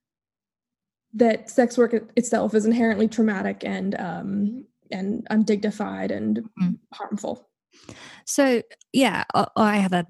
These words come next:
Speaker 2: thing to say about that, which is that,
Speaker 1: Mm-hmm.
Speaker 2: uh, Ari, the down and out, um, sex worker
Speaker 1: Mm-hmm.
Speaker 2: trope. Um, I think you're right. That's very, very common.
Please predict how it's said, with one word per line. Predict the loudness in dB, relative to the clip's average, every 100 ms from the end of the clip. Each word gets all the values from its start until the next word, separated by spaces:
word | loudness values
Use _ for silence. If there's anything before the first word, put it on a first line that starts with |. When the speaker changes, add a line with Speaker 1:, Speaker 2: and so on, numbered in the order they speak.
| -4
Speaker 2:
thing | -2 0
to |
say | 0 2 2
about | 0 2
that, | 2 2
which | 0 0
is | 0
that, | 2 4
Speaker 1:
Mm-hmm. | 2 0
Speaker 2:
uh, | -2 0
Ari, | 2 4 2
the | 2
down | 2 2
and | 0
out, | -2 -6 -8 -4
um, | -2 -2 -4 -6 -8 _ _ -10 -8
sex | -4 -2 0
worker | 0 -2
Speaker 1:
Mm-hmm. | -8
Speaker 2:
trope. | -8 -10 -14 -14 -8 2
Um, | 2 4 2 0 -2 _ 0
I | 2
think | 4 0 0 0
you're | 0
right. | 2 0
That's | 0
very, | 0 2 4 4
very | 0 -2
common. | -2 -2 -2 -4